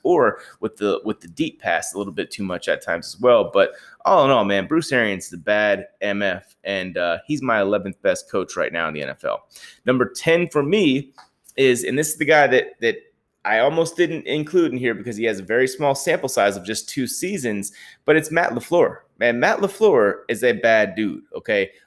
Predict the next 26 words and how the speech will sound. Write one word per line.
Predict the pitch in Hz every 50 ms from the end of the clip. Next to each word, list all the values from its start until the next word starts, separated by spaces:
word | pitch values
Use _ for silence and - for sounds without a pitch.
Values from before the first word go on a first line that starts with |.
| _
Only | - 98 123 165 196 202
two | 196 - 214 190
seasons, | 185 - 208 208 196 139 120 104 -
but | - 120 123
in | 147 170
these | 180 180 165 -
two | - - 165 151
seasons, | - - 175 170 139 107 90 82 - - -
get | - - 147 147 147
this, | 139 110 98 - - - _ _ _ _ _ _ _ _ _ _ _ _
thirteen | 170 165 - - - - 185 180 165 156 156
wins | 160 156 143 127 120 117 -
in | - 127 131
each | 139 147 147 -
season, | - - 151 160 165 165 185 180
and | 160 143
he's | 139 127
been | - 151 156 147
to | 131
the | 120 127 135
N | 135
F | 135 131
C | 131 127 123
Championship | 98 - 147 131 123 127 127 113 110 - 120 113 -
game | - 117 107 101 98
twice. | - - - 123 113 80 - - - - -